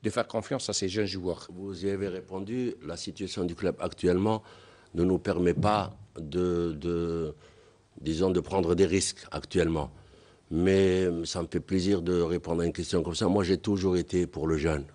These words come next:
Speaker 2: parce que le jeune, il a une marge de progression énorme. Celui qui l'est moins, il a moins de, de progression, et puis celui qui, qui est plus âgé, il n'a rien à nous prouver. Par contre, le jeune, il a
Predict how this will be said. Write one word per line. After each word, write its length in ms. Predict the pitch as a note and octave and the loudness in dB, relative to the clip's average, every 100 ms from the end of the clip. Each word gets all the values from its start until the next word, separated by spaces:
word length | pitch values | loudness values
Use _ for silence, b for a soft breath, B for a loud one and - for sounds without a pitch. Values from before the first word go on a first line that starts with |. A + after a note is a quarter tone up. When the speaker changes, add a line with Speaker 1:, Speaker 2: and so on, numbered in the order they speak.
| _ | _
Speaker 2:
parce 180 | D2 - | -8 -2
que 80 | F2 | 2
le 140 | E2 | 2
jeune, 220 | D#2 F#2 F#2 | 2 4 4
il 100 | E2 | 2
a 80 | |
une 80 | E2 | 2
marge 200 | F2 D2 | 0 -2
de 60 | D#2 | -4
progression 540 | - D#2+ D#2+ - F2+ | -4 -2 -2 0 0
énorme. 380 | F2+ F2+ F2 C2 - B B B B B | 2 4 4 0 -8 B B B B B
Celui 320 | - E2+ F2+ F2 | -4 0 2 2
qui 160 | F2+ | 4
l'est 180 | F2 E2+ | 4 4
moins, 380 | F2+ G#2 G#2 G2+ - - - _ _ A2+ | 4 4 4 0 -6 -20 -20 _ _ -12
il 380 | D2 C#2 D#2+ F2 | -8 -4 0 2
a 60 | |
moins 200 | F2+ F#2 | 4 2
de, 120 | E2+ E2 F2+ D#2 | 2 0 -2 -2
de 160 | D#2 | -2
progression, 720 | D#2+ - D#2+ D#2 - G2+ G#2 - | -4 -4 -2 -2 0 0 0 -2
et 160 | D#2+ | -4
puis 240 | D#2 - E2+ | -6 -6 -4
celui 260 | F#2+ F2 | -2 -2
qui, 300 | E2 F2 D#2 - B B B B | -2 -2 -2 -4 B B B B
qui 120 | - F2 | -2 -2
est 40 | |
plus 280 | - F#2+ E2+ | 2 2 4
âgé, 400 | E2 F#2+ B2 A2 B B B B B - | 2 2 2 0 B B B B B -2
il 140 | E2+ | 2
n'a 100 | F#2+ | 4
rien 240 | F#2 G#2 | 4 4
à 80 | G#2 | 4
nous 100 | G#2 | 4
prouver. 440 | F2+ G2+ F#2 F#2+ E2+ | 2 2 4 4 2
Par 160 | D#2+ | -4
contre, 260 | - F2+ F2 | -2 -2 0
le 60 | |
jeune, 180 | E2+ G2+ | 2 4
il 140 | G2 E2 | 2 2
a 180 | F#2 | -2